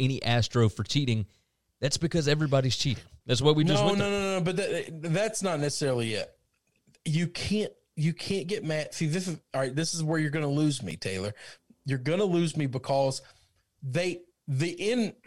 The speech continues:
Speaker 2: Major League Baseball knew they were doing something, okay? They knew they weren't just banging on trash cans. They knew they were getting the information somehow to bang on the trash can, right?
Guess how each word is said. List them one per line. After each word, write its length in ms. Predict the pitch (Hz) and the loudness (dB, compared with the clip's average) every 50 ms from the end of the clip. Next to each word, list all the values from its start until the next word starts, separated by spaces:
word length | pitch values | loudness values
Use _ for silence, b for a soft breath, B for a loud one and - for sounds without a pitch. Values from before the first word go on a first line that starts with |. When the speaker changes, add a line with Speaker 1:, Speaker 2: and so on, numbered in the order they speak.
| B B B B B B _ _ _ | B B B B B B _ _ _
Speaker 2:
Major 380 | 139 123 127 143 170 170 220 | -4 -2 -2 -2 -2 -2 0
League 180 | 233 247 254 196 | 0 0 2 2
Baseball 600 | 220 190 165 139 - 147 131 127 104 82 - - _ _ _ _ | 0 0 0 -2 -2 -2 -2 -2 -4 -6 -8 -12 _ _ _ _
knew 600 | 117 117 131 139 147 160 185 185 147 113 98 101 - _ _ _ _ _ | -4 0 2 4 4 4 4 4 2 2 0 -4 -10 _ _ _ _ _
they 100 | 131 151 | -2 0
were 120 | 160 160 156 | 2 2 2
doing 300 | 143 143 170 170 160 151 | 2 2 2 2 2 0
something, 560 | 135 - - 175 151 143 - - 101 82 - - _ _ _ _ - | -2 -2 0 0 0 0 -2 -4 -6 -8 -8 -12 _ _ _ _ -10
okay? 200 | 107 - 135 127 | -6 -4 -4 -2
They 160 | 127 131 156 170 | -2 0 0 0
knew 120 | 196 214 | 2 2
they 140 | 202 208 202 | 2 2 2
weren't 280 | 185 185 190 190 180 165 | 2 2 2 2 0 -2
just 140 | 160 143 131 | -4 -4 -2
banging 220 | 156 147 151 143 | -2 -2 0 -2
on 100 | 135 123 | -2 -2
trash 280 | 110 143 127 123 117 - | -2 -4 -2 -4 -4 -4
cans. 220 | 127 104 92 87 - | -6 -6 -6 -4 -4
They 80 | 117 | -2
knew 100 | 127 139 139 | -2 0 0
they 120 | 135 135 | 0 0
were 100 | 127 123 | -2 -2
getting 400 | 113 104 120 131 135 139 135 131 | -4 -4 -4 -2 0 0 0 0
the 140 | 127 120 123 | 0 0 -2
information 640 | 123 110 - 110 110 113 120 117 - - 110 101 98 | -4 -4 -6 -4 -4 -2 -4 -4 -4 -4 -4 -4 -4
somehow 520 | - - 107 104 101 98 98 98 92 90 B B B B B B _ - | -4 -4 -4 -4 -4 -4 -4 -4 -6 -6 B B B B B B _ -4
to 140 | - 254 202 | -2 -2 0
bang 220 | 165 113 104 95 | 0 -2 -2 -2
on 80 | 90 82 | -4 -4
the 60 | 82 | -4
trash 300 | - - 95 73 - - | -4 -4 -4 -4 -4 -6
can, 200 | - 92 62 50 | -6 -8 -8 -6
right? 240 | 67 95 135 156 | -4 -4 -4 -4